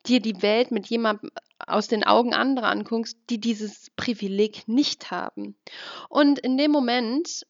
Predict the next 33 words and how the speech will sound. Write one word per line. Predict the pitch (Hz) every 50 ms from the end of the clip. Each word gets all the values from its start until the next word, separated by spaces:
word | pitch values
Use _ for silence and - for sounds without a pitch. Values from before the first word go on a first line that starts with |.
| _ -
in | 214 208 214
dem | 254 262
Moment, | 269 262 254 277 294 294 254 214
wo | 214 208 190
wir | 202 214 202 196 196
in | 202 208
diese | 202 202 190 202
Falle | - - - 269 254 233 214
geraten, | 208 202 180 180 185 - - 214
dass | 202 - -
wir | 214 202
die | 190 202 175
Dinge | 208 208 214 208 202
für | - 202
selbstverständlich | 185 190 208 214 208 - 202 202 - - 214 220 226 226 202 -
le-, | 190 185 165 - - 185
nehmen, | 180 185 185 185 185 190 208 220 220 _ _ _ _ _
vergessen | _ - - 214 202 208 208 214 - - 202 196
wir | 196 139
eins, | 143 190 190 185 185 185 - - -
nämlich | 202 196 196 196 185 -
die | - 190 -
Dankbarkeit | - 208 202 208 202 - - 196 - - 190 190 190 - -
dafür, | 196 180 180 180 - - 202 196 190 185 180 -
was | 190 185 - - -
wir | 190 -
schon | - - 185 175
erreicht | 180 175 - 175 185 170 - - -
haben. | 208 196 185 190 190
Und | 202 226 202
in | 214 233 220
dem | 240 254 254
Moment | 233 226 214 226 233 233 220 220 226 -